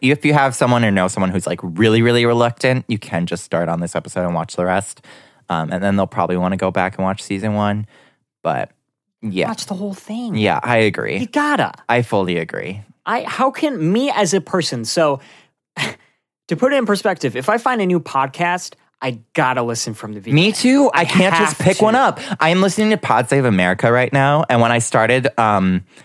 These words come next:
Speaker 1: when I started working from home in March, like, I got more and more behind on it. So then I tried, like, catching up, and now I'm like, "Okay, like,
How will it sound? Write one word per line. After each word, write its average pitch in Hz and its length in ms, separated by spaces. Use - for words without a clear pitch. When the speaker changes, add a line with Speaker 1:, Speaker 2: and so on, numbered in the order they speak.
Speaker 1:
when 131 120
I 135 40
started 127 240
working 107 300
from 104 160
home 104 280
in 98 100
March, 90 500
like, 101 200
I 107 80
got 98 240
more 95 240
and 104 80
more 104 220
behind 98 560
on 123 160
it. 151 240
So 117 80
then 104 140
I 101 100
tried, 92 340
like, 113 140
catching 101 420
up, 95 280
and 131 140
now 127 120
I'm 123 140
like, 120 200
"Okay, 113 440
like, 110 280